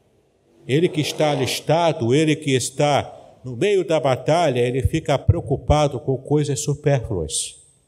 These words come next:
com coisas pequenas, que só o que fará será tirar o foco de estar sobrevivendo e ganhando, batalhando naquela guerra.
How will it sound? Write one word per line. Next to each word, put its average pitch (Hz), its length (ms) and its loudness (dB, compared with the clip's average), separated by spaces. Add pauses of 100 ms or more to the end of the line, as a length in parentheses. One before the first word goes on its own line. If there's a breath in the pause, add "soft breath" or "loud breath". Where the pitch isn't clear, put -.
(880)
com 131 100 -6
coisas 143 380 0
pequenas, 127 880 -2 (800)
que 131 100 0
só 156 520 0
o 120 80 -4
que 143 160 -6
fará 135 720 0 (140)
será 131 340 -4
tirar 123 580 0 (240)
o 135 60 -6
foco - 720 0 (1700)
de 120 80 -4
estar 123 320 2
sobrevivendo 127 880 2
e 131 60 -2
ganhando, 120 680 2
batalhando 113 680 0
naquela 104 460 -2
guerra. 76 360 -8